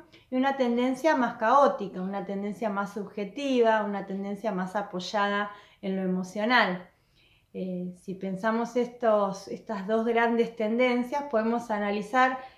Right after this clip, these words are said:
el arte del siglo veinte como un vaivén, ¿no?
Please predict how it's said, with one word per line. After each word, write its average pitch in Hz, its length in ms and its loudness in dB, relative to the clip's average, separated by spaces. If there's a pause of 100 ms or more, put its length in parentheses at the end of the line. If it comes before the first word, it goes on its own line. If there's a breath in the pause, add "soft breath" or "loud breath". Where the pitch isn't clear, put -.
el 214 160 0
arte 226 280 6
del 214 120 2
siglo 226 400 4
veinte 247 320 2
como 214 220 0
un 233 120 0
vaivén, 220 680 4 (240)
¿no? 269 320 -4